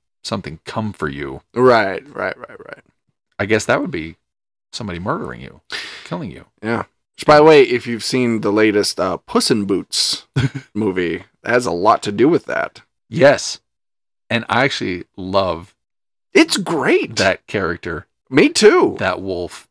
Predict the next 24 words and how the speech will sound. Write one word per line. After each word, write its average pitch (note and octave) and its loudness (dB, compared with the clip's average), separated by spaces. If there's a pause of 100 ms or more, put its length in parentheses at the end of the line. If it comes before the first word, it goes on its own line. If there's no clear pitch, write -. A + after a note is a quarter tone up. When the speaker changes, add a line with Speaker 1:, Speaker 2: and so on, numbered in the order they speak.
(100)
Speaker 1:
is E2 -8 (500)
fantastic. E2+ -2
Speaker 2:
It's - -2
really G#3 4
cool. G3 4
Speaker 1:
He, A#2 -4
he, A2 -2 (340)
that, A2 0 (100)
his G2+ -2
eyes, A#2 2
the G#2 -4
way, G2+ -2
oh F#2 -8
man, F2 -14
Speaker 2:
Mm-hmm. A#2 0 (100)
Speaker 1:
that's A2 0
a F#2+ -6
good F#2+ -6
character. E2+ -10
I G2 -2
was A2 -4
impressed. - -14 (840)
Um, A2+ 2 (680)
monophobia. A#2+ 4